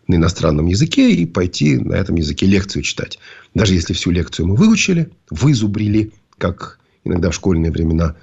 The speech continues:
вызубривали учебные тексты, мы поплывем, как только на-, начнутся вопросы и ответы. Вот Павел этого не делает. Павел говорит о том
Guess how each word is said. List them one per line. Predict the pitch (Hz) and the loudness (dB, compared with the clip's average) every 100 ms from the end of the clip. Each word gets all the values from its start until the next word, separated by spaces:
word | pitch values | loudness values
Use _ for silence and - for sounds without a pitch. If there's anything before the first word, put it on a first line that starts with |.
| _ | _
вызубривали | - 98 90 87 82 - | 0 2 2 2 0 -2
учебные | - - 90 85 87 | -2 0 0 0 -2
тексты, | - 82 - 85 - - _ _ _ _ | -2 -4 -4 -8 -10 -20 _ _ _ _
мы | 98 147 175 | 2 2 2
поплывем, | 165 95 101 85 117 147 | -2 -6 -6 -2 0 0
как | 135 - | -2 -6
только | 123 110 | -6 -4
на-, | 73 | -6
начнутся | 60 62 - 107 - 69 | -6 -8 -4 -4 -4 -8
вопросы | - 80 73 67 | -4 -4 -2 -4
и | |
ответы. | 69 - - - _ _ _ - - _ | -4 -8 -12 -16 _ _ _ -20 -20 _
Вот | - - - | -4 -4 -2
Павел | 139 185 156 92 - | 2 4 2 -2 -6
этого | 104 95 | -6 -6
не | 80 85 | -4 -6
делает. | 76 80 71 - _ _ _ - | -4 -4 -6 -8 _ _ _ -2
Павел | 98 90 80 | 0 2 0
говорит | 82 78 69 | -2 -4 -6
о | 69 | -2
том | 147 196 - | 2 2 0